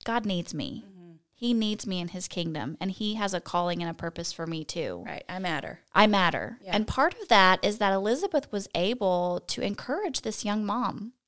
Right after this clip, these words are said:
Speaker 1: and to, to go ahead of her. I am sure Mary had all the questions.
Speaker 2: Right.
Speaker 1: Right?
Speaker 2: Yeah.
Speaker 1: Like, "What happened here? And when did you know? And how did you feel?"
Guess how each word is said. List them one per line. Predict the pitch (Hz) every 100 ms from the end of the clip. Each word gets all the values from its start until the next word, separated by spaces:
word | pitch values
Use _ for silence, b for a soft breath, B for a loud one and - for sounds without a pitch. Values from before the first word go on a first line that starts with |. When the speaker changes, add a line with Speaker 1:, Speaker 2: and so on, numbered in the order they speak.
| _
Speaker 1:
and | 208 202
to, | 202 180
to | - 196
go | 196 214
ahead | 240 208 208
of | 226
her. | 262 269 269 - B B B
I | 233 311
am | 339
sure | - 220
Mary | 196 190 202
had | 190 -
all | 165
the | 196
questions. | - 180 - 214 233 - - _
Speaker 2:
Right. | 170 202
Speaker 1:
Right? | 190 214 262 - -
Speaker 2:
Yeah. | - 185 214
Speaker 1:
Like, | 190 196
"What | 208
happened | 247 247 254 233
here? | 220 226 233 233
And | 175 170
when | 202
did | 220 240
you |
know? | 233 208 214 214 208
And | 175
how | - 175
did | 214
you | 240
feel?" | - 214 208 214 214 220